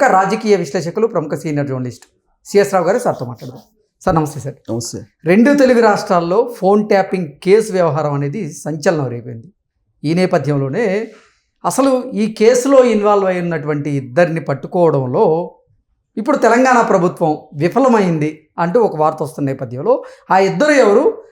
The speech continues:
Speaker 1: ఆ ఇద్దరిని పట్టుకోవడంలో తెలంగాణ ప్రభుత్వం ఎందుకు వరుసగా విఫలమవుతూ వస్తోంది, వారిని ఎందుకు అదుపులోకి తీసుకోలేకపోతుంది, వారిని ఎందుకు విచారణ చేయలేకపోతుంది అంటే ఏం చెప్తారు?
Speaker 2: ఇది విచిత్రమైనటువంటి పరిణామం వాస్తవంగా. ఫోన్ ట్యాపింగ్ అనేది చాలా సీరియస్ కేసు.
Speaker 1: హ్మ్.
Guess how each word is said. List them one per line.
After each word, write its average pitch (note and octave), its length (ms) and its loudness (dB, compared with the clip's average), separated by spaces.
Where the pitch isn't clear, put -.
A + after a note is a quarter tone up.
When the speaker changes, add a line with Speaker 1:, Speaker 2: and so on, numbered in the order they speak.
Speaker 1:
ఆ F#3 100 4
ఇద్దరిని D4+ 400 2
పట్టుకోవడంలో A3+ 580 2
తెలంగాణ G3 400 2
ప్రభుత్వం F3 440 0
ఎందుకు A3 480 2
వరుసగా F3 580 0
విఫలమవుతూ A3+ 640 2
వస్తోంది, C#3 720 -2
వారిని F#3 260 2
ఎందుకు G#3+ 260 2
అదుపులోకి G3+ 440 0
తీసుకోలేకపోతుంది, C#3 880 -8
వారిని G#3+ 200 4
ఎందుకు A3 260 0
విచారణ G#3 440 0
చేయలేకపోతుంది C#3+ 680 -4
అంటే C3+ 200 -4
ఏం B2 100 -8
చెప్తారు? C3 260 -14
Speaker 2:
ఇది G3+ 80 0
విచిత్రమైనటువంటి D#3+ 840 -2
పరిణామం A#2 440 -4
వాస్తవంగా. G#2+ 480 -6
ఫోన్ F3 180 2
ట్యాపింగ్ E3+ 340 0
అనేది C#3+ 220 -4
చాలా B2 120 -2
సీరియస్ D3 360 -4
కేసు. - 600 -12
Speaker 1:
హ్మ్. C3+ 240 0